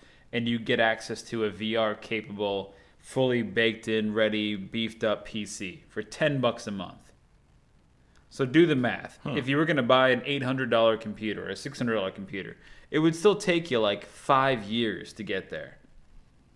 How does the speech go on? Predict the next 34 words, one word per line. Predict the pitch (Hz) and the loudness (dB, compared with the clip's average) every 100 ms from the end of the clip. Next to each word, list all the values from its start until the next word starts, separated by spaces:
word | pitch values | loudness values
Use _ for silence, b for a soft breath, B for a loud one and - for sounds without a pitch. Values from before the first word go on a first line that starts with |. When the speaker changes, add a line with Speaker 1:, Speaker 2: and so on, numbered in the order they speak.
| _ _ _ _ _ _ _ | _ _ _ _ _ _ _
Speaker 1:
To, | 131 120 | -4 -2
to | 117 123 | -4 -8
spend | - 160 151 135 | 0 6 6 6
the | 123 | 0
same | - 131 | 0 2
amount | 123 120 | 2 0
of | |
money | 123 120 104 104 | 2 0 0 -4
as, | 107 | -4
as | 113 117 107 | 0 0 0
eleven | 117 123 117 | 2 0 0
or | 107 | -4
twelve | - 113 | -2 -2
bucks | 110 107 - | 0 -4 -6
a | |
month, | 101 92 80 - b b | -8 -8 -10 -20 b b
which | 120 104 | -10 -6
is | |
what | 107 107 | -6 -6
this | 110 | -6
service | - 107 95 92 | -6 -6 -6 -12
is. | - - - b b b b b _ _ _ _ | -12 -14 -18 b b b b b _ _ _ _
So | - - 143 | -10 -2 0
I'm | 170 180 | 2 2
willing | 160 143 | 0 -2
to | 95 | -4
try | - 120 95 76 | -4 0 0 -2
it, | - - | -12 -8
at | 123 | -2
least | 139 165 - | 2 0 0
for, | 156 | 2
like, | 131 120 | 2 2
a | |
year, | 104 104 - 127 98 90 | -4 -6 -8 -8 -8 -10